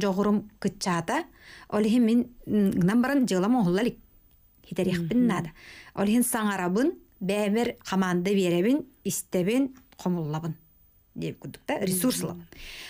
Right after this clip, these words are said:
Speaker 1: А, ол иһин оҕоҕун ката суох буолан, наһаа элбэҕэ лэбэйэн, кэпсиэн сөп,
Speaker 2: Мм.
Speaker 1: саҥарыан сөп.
Speaker 2: Мгм.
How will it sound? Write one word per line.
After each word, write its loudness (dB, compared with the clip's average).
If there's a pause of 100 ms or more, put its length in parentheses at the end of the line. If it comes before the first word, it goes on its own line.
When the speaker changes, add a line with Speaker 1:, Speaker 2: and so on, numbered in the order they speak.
Speaker 1:
А, -2
ол 0
иһин 2
оҕоҕун 2
ката -2
суох -2
буолан, 2
наһаа 0
элбэҕэ -2 (300)
лэбэйэн, 0
кэпсиэн -2
сөп, -6 (100)
Speaker 2:
Мм. 0
Speaker 1:
саҥарыан 2
сөп. 0 (760)
Speaker 2:
Мгм. 2